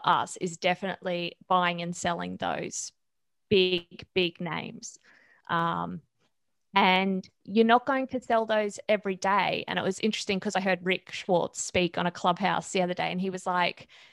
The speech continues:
you know, "My aim is to sell two to three domain names a year." And similar to us, like, we don't, we're not a volume business. Like, I don't need to sell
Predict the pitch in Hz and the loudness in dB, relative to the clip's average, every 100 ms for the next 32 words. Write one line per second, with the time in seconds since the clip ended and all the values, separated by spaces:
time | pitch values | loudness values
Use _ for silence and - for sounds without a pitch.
0 | _ 247 220 202 202 220 - 196 214 170 | _ 0 0 2 2 2 0 0 -2 -6
1 | 170 - - 185 185 - 196 185 185 190 | -10 -12 -2 0 0 0 -2 -2 -4 -4
2 | 180 175 175 175 175 175 170 247 220 - | -4 -4 -4 -4 -6 -6 -4 0 0 -2
3 | _ _ _ _ _ _ _ _ 190 190 | _ _ _ _ _ _ _ _ 0 2
4 | 185 185 185 180 - - _ _ _ _ | 2 -2 -4 -8 -10 -16 _ _ _ _
5 | _ _ _ - - - 262 254 247 226 | _ _ _ -20 -20 0 2 4 4 2
6 | - 202 254 208 - 196 196 - 185 214 | 0 2 4 2 2 0 0 -6 0 4
7 | 233 220 214 - 190 202 202 202 196 196 | 6 6 4 -2 0 2 2 0 4 4
8 | 196 190 180 208 214 208 180 - - _ | 6 2 0 -4 -6 -10 -14 -20 -20 _
9 | 202 185 - 202 190 196 - 196 190 196 | -4 -4 2 4 4 2 -2 -2 -4 -6
10 | 190 190 180 - 208 185 180 175 - - | -6 -6 -10 -6 -2 0 -2 -4 -6 -2
11 | 185 180 175 170 | -2 -2 -4 -10